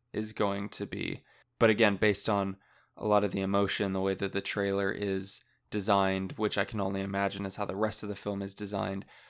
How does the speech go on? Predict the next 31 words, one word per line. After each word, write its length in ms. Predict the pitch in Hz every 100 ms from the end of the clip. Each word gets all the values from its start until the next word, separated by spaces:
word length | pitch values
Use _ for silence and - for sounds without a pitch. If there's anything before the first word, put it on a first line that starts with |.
| -
a 100 | -
lot 200 | 107 110
of 120 | 110 110
these 260 | 110 101
dramatic, 640 | - 110 101 101 101 - -
emotional 500 | 107 101 98 107 98
elements 580 | 107 107 101 101 95 -
that 160 | 107 -
we 120 | 107
tend 320 | - 104 98
to 100 | -
see 260 | 104 - 101
in 100 | 101
a 80 | 104
lot 160 | 101
of 160 | 101 -
the, 240 | 101 101 - _ _ _ _
if 220 | 143 143 147
not 280 | 135 123
Oscar-winning 760 | 110 113 - 110 98 117 123 110
movies, 420 | 104 98 101 95
Oscar-nominated 920 | 104 98 - 104 98 101 101 98 95 98
movies 520 | 95 95 95 92 -
tend 280 | - 98 95
to 120 | 104
have. 320 | 104 98 98
So 160 | - 98
I, 220 | 95 101
I 180 | - 104
would 160 | 104
be 260 | 104 101 98